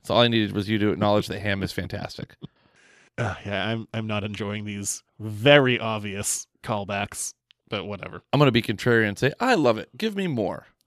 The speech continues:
Speaker 2: Like how R five is just showing up to just, like, ruin everyone's day now. <laughs>
Speaker 1: R five is a little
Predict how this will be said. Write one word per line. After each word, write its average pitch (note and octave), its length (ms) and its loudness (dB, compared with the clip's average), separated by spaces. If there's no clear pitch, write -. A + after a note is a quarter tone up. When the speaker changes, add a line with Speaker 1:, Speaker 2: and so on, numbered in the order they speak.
Speaker 2:
Like F#3 80 -8
how D#3 140 6
R B2 140 4
five A2+ 340 -2
is A#2 80 -4
just B2 140 -4
showing A#2 300 -4
up A#2+ 140 -4
to A2+ 140 -10
just, - 240 -12
like, A2 160 -8
ruin A#2 280 -4
everyone's G#2+ 440 -6
day F#2+ 180 -8
now. G#2+ 280 -6
<laughs> - 360 -20
Speaker 1:
R D#3+ 140 10
five C3 320 8
is A2 140 2
a A#2+ 60 2
little A#2 260 4